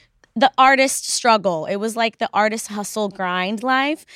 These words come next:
So this life has been, like, a whirlwind. But yes, at my screening that you all came to, which I'm so grateful, I love you all so much.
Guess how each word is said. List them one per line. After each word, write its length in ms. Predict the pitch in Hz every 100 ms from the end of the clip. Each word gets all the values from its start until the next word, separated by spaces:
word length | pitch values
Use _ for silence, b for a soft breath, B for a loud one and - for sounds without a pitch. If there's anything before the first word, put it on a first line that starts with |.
| B -
So 180 | 220
this 220 | 220 233 -
life 180 | 226
has 200 | 220 240
been, 180 | 196 214
like, 220 | 202 196 -
a 80 |
whirlwind. 920 | 175 156 165 180 196 214 269 277 285 285 B B -
But 300 | 220 - 190
yes, 240 | 285 269
at 120 | -
my 100 | 220
screening 760 | 220 - - 233 294 240 196 196
that 240 | 196 185 196
you 160 | 202
all 220 | - 185 190
came 320 | - 175 170
to, 320 | - 190 208
which 160 | 196 -
I'm 120 | 180
so 180 | 180 180
grateful, 400 | - - - 180
I 120 | 180
love 220 | 170 165
you 120 | 160 165
all 80 |
so 160 | 175 -
much. 380 | 175 160 -